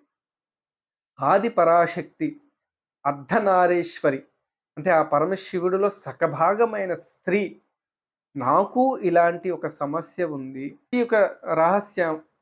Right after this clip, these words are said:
ఏర్పడుతుంది అంటే చెప్తున్నాను, గు-, గుర్తుపెట్టుకోండి. ఒక స్త్రీ లేకపోతే సృష్టి అనేది జరగదు, ముందుకు వెళ్ళదు. ఒక ప్రాణాన్ని సృష్టించగల శక్తి కలిగిన భాగాన్ని మనం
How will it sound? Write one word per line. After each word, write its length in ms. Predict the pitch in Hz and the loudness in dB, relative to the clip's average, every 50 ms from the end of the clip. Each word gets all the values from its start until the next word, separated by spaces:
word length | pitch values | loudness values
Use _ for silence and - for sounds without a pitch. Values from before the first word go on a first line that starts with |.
| _ _ _ _ - | _ _ _ _ -2
ఏర్పడుతుంది 840 | 156 156 160 165 - 175 156 - - 147 139 131 131 135 135 131 - _ _ _ _ _ _ _ - | 0 0 0 2 0 0 0 0 -4 -6 -8 -6 -6 -8 -8 -8 -12 _ _ _ _ _ _ _ -10
అంటే 120 | 170 190 | -10 -10
చెప్తున్నాను, 480 | 185 - 190 180 185 - 202 202 180 165 | -4 -4 -4 -6 -4 -4 -4 -4 -2 -2
గు-, 280 | 156 156 156 - 175 | -6 -6 -8 -10 -12
గుర్తుపెట్టుకోండి. 680 | 147 156 151 185 160 170 156 156 - - 135 127 127 170 208 _ _ _ _ _ _ _ _ _ _ _ _ _ _ _ _ _ _ _ | -12 -6 -6 -4 -4 -4 -6 -6 -10 -12 -14 -14 -14 -20 _ _ _ _ _ _ _ _ _ _ _ _ _ _ _ _ _ _ _ _
ఒక 140 | 156 - 185 | -4 -4 -4
స్త్రీ 400 | 175 - - _ 233 233 254 285 | -4 -4 -4 _ 2 4 4 4
లేకపోతే 640 | 277 240 214 196 - 185 170 - 160 156 156 190 202 | 4 4 2 2 0 -2 0 0 -4 -4 -4 -6 -8
సృష్టి 460 | 196 - 208 202 - - - 226 208 | -6 -8 -10 -10 -10 -10 -6 -2 -2
అనేది 300 | 180 170 170 175 180 190 | -2 -2 -2 -8 -10 -12
జరగదు, 400 | 147 117 135 143 156 156 151 143 | -14 -10 -4 -2 -2 -2 -2 -4
ముందుకు 360 | 131 139 143 165 180 - 175 | -6 -8 -8 -8 -8 -10 -8
వెళ్ళదు. 260 | 147 135 127 143 - _ _ _ _ _ _ _ _ _ _ 131 | -8 -8 -8 -8 -14 _ _ _ _ _ _ _ _ _ _ -14
ఒక 80 | - 139 - - | -14 -12 -8 -6
ప్రాణాన్ని 440 | 139 147 165 180 196 208 214 208 | -4 -2 0 0 0 0 0 -2
సృష్టించగల 640 | 202 - 196 175 - - - 180 175 180 165 165 156 151 | -4 -8 -10 -14 -14 -12 -14 -10 -10 -6 -4 -4 -4 -4
శక్తి 440 | - - - 160 - _ _ 240 | -6 -12 -14 -14 -14 _ _ -6
కలిగిన 340 | 196 202 190 180 170 170 165 | -4 -4 -4 -4 -4 -6 -8
భాగాన్ని 760 | 151 135 123 - 131 123 143 156 170 170 175 160 151 143 139 | -8 -10 -6 -4 -2 -2 -2 -2 -2 -4 -4 -4 -6 -10 -10
మనం 500 | 135 131 131 139 170 190 165 151 156 156 | -10 -12 -12 -10 -10 -10 -10 -10 -12 -14